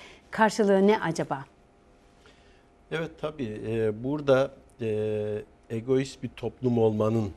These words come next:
Speaker 2: herhalde sonucu bu. Yani tüketim toplumu, e, ve, e, manevi değerlerin,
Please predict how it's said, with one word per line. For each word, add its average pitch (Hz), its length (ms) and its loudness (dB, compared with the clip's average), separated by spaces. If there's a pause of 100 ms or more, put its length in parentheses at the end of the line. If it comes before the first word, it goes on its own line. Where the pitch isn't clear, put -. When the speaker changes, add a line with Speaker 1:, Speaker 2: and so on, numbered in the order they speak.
(160)
Speaker 2:
herhalde 87 440 -6
sonucu 85 600 -10
bu. 143 140 -4 (800)
Yani 107 260 -4
tüketim 127 440 -4
toplumu, 107 600 -8 (280)
e, 98 300 -4 (120)
ve, 117 220 2 (420)
e, 110 80 -6 (1800)
manevi 127 720 6
değerlerin, 123 720 2